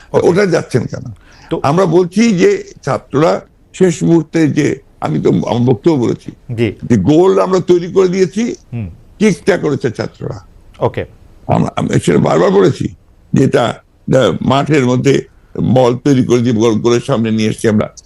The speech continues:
Speaker 2: তারা কিক করেছে, সেভাবে ফ্যাসিস্টদের কাছে। That's the point।
Speaker 1: আপনার কাছে কি মনে হয় যে ওই সময়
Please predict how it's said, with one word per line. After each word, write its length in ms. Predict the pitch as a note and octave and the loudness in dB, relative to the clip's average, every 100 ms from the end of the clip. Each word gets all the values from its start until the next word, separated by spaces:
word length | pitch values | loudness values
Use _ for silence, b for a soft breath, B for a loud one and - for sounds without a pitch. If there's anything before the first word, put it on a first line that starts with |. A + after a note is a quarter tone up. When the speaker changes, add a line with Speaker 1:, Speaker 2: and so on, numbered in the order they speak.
| _ | _
Speaker 2:
তারা 140 | A2+ | -4
কিক 220 | G#2+ B2 | 0 -2
করেছে, 380 | - A2+ - - - - - - | 0 -6 -6 -10 -16 -18 -20 -4
সেভাবে 300 | - B2+ A#2+ | 2 2 2
ফ্যাসিস্টদের 480 | - - - A2+ - | 0 -4 -4 -6 -6
কাছে। 260 | - - - - B B - | -6 -8 -12 -18 B B -4
That's 240 | - A3 F3+ | -2 0 -2
the 120 | - | -4
point। 260 | - A#3+ - - _ _ _ _ _ - | -4 -4 -6 -12 _ _ _ _ _ -4
Speaker 1:
আপনার 320 | D3 C#3 F3+ | -2 -2 -4
কাছে 220 | F3 F#3+ G#3+ | -4 -4 -4
কি 120 | A3 | -4
মনে 280 | D#3 E3 A3+ | -2 0 0
হয় 160 | C4 | -2
যে 160 | B3 G#3+ D#3 | 2 0 2
ওই 320 | E3+ D#3+ F#3+ | 0 2 0
সময় 540 | F3+ - F3+ F#3+ F#3+ | -4 -2 0 2 2